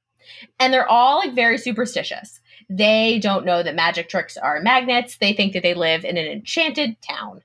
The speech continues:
And they love ghost stories. So one of their particular favorites,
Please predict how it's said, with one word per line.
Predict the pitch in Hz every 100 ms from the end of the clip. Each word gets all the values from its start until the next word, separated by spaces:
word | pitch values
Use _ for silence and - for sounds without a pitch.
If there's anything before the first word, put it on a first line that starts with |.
| _ _ _ _ _ _ _ _ _ -
And | 262 269 269 262 - -
they | 214 240 247 247 247
love | 202 190 190 185 -
ghost | 180 147 -
stories. | - 101 78 208 - _
So | - 240
one | 220 247
of | 285
their | 285 285
particular | 277 262 233 220 180
favorites, | 180 208 214 196 147 139 -